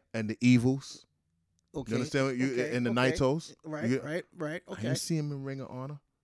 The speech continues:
Speaker 1: taking
Speaker 2: Uh,
Speaker 1: on,
Speaker 2: well, he
Speaker 1: hold, hold on, taking on the Bucks.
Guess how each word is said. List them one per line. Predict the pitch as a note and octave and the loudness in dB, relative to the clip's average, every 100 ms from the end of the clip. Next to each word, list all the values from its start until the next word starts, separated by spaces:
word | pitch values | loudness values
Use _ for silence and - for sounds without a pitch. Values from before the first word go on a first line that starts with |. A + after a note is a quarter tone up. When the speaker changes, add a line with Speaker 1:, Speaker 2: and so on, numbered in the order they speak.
| _ | _
Speaker 1:
taking | - C3+ B2+ | -6 -4 -2
Speaker 2:
Uh, | |
Speaker 1:
on, | B2 A#2+ - - | -2 -4 -8 -4
Speaker 2:
well, | G#3+ G#3+ | 0 6
he | D#3+ | 8
Speaker 1:
hold, | E3+ D3 | 8 8
hold | F#3 | 8
on, | F3 F#3+ - - - | 6 2 -6 -18 -4
taking | - C#3 C3+ | 0 0 0
on | C3 | -2
the | A#2 | -4
Bucks. | G2+ B2+ C#3+ - - | 0 -2 -2 -14 -18